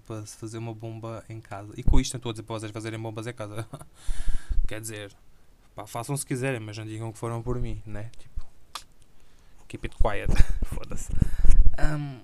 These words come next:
mas, epá, não se-, não, não sinto qual é que seja a necessidade. E depois também reparei que havia muita palha pelo meio, sabem? Tipo, muita gente a falar que diziam, tipo, merdas, tipo,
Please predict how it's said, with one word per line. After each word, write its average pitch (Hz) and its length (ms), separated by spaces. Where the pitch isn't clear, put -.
mas, 156 320
epá, - 260
não 175 160
se-, - 240
não, 185 180
não 190 200
sinto 185 260
qual 175 180
é 170 40
que 170 80
seja 170 160
a - 20
necessidade. 160 420
E 110 40
depois - 180
também 123 220
reparei 123 340
que 127 260
havia 123 200
muita 139 260
palha 110 420
pelo 107 300
meio, 107 220
sabem? 104 360
Tipo, - 240
muita 127 420
gente 117 260
a - 20
falar 107 480
que 110 840
diziam, 123 360
tipo, - 420
merdas, 123 760
tipo, - 160